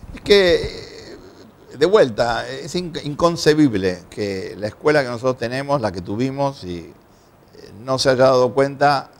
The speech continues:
que lo que más define a una persona es el entrenamiento y el trabajo sobre sus emociones, mucho más que sobre lo cognitivo.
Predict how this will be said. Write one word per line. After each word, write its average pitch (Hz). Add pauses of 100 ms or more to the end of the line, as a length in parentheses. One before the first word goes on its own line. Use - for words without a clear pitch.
(300)
que 110
lo 107
que 113
más 156
define 131
a 104
una 98
persona 143 (1200)
es 131 (800)
el 107
entrenamiento 117 (1120)
y 98
el 92
trabajo 127
sobre 98
sus 92
emociones, 98
mucho 330
más 117
que 107
sobre 95
lo 90
cognitivo. 82